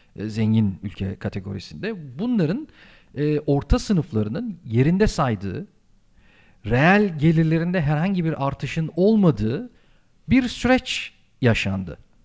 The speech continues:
Şimdi gelir dağılımından aslında işte sosyal tarafa şöyle geliyoruz, siyaset üstünden geliyoruz. Popülist bir takım söylemleri geliştirdi. Bu popülist söylemlerin gelişmesinde aynı zamanda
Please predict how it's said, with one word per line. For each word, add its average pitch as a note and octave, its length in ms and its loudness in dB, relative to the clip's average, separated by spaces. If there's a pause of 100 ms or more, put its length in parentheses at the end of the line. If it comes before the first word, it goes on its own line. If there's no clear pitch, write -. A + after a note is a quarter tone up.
Şimdi G#2+ 200 -6
gelir B2 320 2
dağılımından D3 840 0 (320)
aslında E3 600 -8
işte - 280 -10
sosyal D3+ 580 -2 (120)
tarafa B2 580 -2
şöyle D3 340 2
geliyoruz, A2 420 -2
siyaset D#3 460 -4
üstünden G2+ 580 -8
geliyoruz. F#2+ 640 -8
Popülist - 460 4
bir A3+ 60 0
takım A#2+ 360 0
söylemleri G2+ 720 0 (300)
geliştirdi. F#2+ 880 -8
Bu G3 120 -6
popülist - 440 2
söylemlerin D#3+ 640 2
gelişmesinde D3 1120 -2
aynı F#3+ 320 2
zamanda B2+ 580 -2